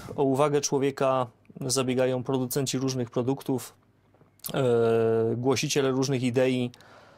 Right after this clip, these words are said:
Każdy mówi, że jeżeli, y, w-, nabędziesz to, co ja ci oferuję, będziesz szczęśliwy. Jeżeli będziesz żył takim stylem życia, jaki ja wyznaję, też będziesz szczęśliwym człowiekiem.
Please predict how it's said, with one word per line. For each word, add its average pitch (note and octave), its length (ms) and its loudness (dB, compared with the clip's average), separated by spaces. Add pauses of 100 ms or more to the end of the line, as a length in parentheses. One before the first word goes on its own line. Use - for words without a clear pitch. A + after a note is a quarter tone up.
(200)
Każdy C3 320 0
mówi, C3+ 260 2
że B2+ 160 2
jeżeli, B2 680 0 (580)
y, A#2+ 40 -8
w-, - 480 -14 (800)
nabędziesz C3 640 0
to, B2+ 160 0
co B2 260 0
ja B2+ 160 2
ci - 140 0
oferuję, B2+ 420 0
będziesz B2 240 -4
szczęśliwy. C3+ 580 -4
Jeżeli A#2+ 400 -2
będziesz A#2+ 520 -4
żył B2 220 -2
takim B2+ 280 -2
stylem B2+ 320 -2
życia, B2 240 -2
jaki A#2+ 380 -4 (760)
ja C3 200 4
wyznaję, B2+ 640 2 (140)
też - 560 -4 (120)
będziesz B2 800 -2 (260)
szczęśliwym C#3 520 -2
człowiekiem. C3 640 -2